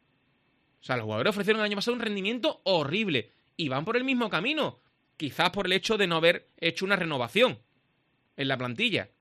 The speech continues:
Ese también es otro de los problemas. No haber renovado la plantilla, haber confiado en jugadores que sí, que te han dado buenos momentos en primera, pero también malos. Porque es lo que pasa, que si hay continuismo,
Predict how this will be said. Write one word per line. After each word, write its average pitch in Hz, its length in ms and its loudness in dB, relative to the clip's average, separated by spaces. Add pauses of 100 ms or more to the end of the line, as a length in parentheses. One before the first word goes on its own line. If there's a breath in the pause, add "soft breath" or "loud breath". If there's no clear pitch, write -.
(120)
Ese 139 160 -8
también 165 180 -2
es 196 80 0
otro 156 160 -4
de 131 60 -4
los 123 100 -4
problemas. 135 460 -2 (480)
No 135 160 -4
haber 160 160 0
renovado 165 320 0
la 165 120 2
plantilla, 190 400 0
haber 156 180 0
confiado 175 680 0 (160 soft breath)
en 143 160 -4
jugadores 139 480 2
que 120 120 -8
sí, 202 220 -4
que 139 100 -4
te 127 60 -4
han 147 80 -4
dado 165 180 -2
buenos 165 200 0
momentos 175 340 -4
en 170 80 -2
primera, 185 360 0
pero 240 120 -2
también 147 240 -4
malos. 202 440 -2 (340)
Porque 127 200 -4
es 143 40 0
lo 156 100 2
que 135 100 -2
pasa, 127 280 -2
que 123 100 -8
si - 100 -8
hay 139 80 -4
continuismo, 208 800 -2